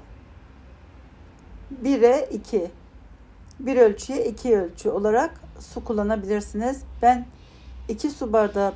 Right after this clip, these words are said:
pirinç kullandığım için dört su bardağı aynı bardağın ölçüyle su kullandım. Kaynamaya başlayınca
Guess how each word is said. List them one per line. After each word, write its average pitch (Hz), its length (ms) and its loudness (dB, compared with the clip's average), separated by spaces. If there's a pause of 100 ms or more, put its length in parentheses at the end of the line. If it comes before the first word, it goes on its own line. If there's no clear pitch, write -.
pirinç 202 420 -6
kullandığım 202 540 -2
için 311 320 -4
dört 247 220 4
su 196 160 -8
bardağı 202 560 0 (1200)
aynı 240 260 4
bardağın 196 380 0
ölçüyle 214 500 -4
su - 260 -14
kullandım. 190 680 -4 (1200)
Kaynamaya 240 760 2
başlayınca 202 920 0